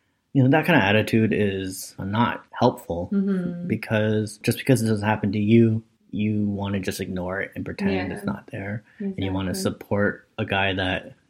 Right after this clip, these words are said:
Speaker 1: it has these type of accusations. And, you know, it's not
Speaker 2: Mm-hmm.
Speaker 1: like it's one or two.
Speaker 2: Yeah.
Speaker 1: It's, uh, young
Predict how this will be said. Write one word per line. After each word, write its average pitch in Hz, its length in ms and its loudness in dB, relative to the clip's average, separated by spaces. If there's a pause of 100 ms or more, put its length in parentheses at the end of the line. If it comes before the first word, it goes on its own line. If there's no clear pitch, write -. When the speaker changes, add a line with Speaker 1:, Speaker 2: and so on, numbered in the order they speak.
(140)
Speaker 1:
it - 160 -12
has 95 340 -4
these 92 200 -8
type - 260 -10
of 92 180 -8 (160)
accusations. 92 800 -2
And, 101 320 0 (280)
you - 100 0
know, - 80 2
it's 185 140 -2
not 143 100 2
Speaker 2:
Mm-hmm. - 80 -2
Speaker 1:
like 123 140 0
it's - 120 -18
one 190 180 -4
or 90 60 -4
two. 143 320 0 (120)
Speaker 2:
Yeah. 190 420 -2 (1040)
Speaker 1:
It's, - 340 -8
uh, 92 320 0
young 98 640 0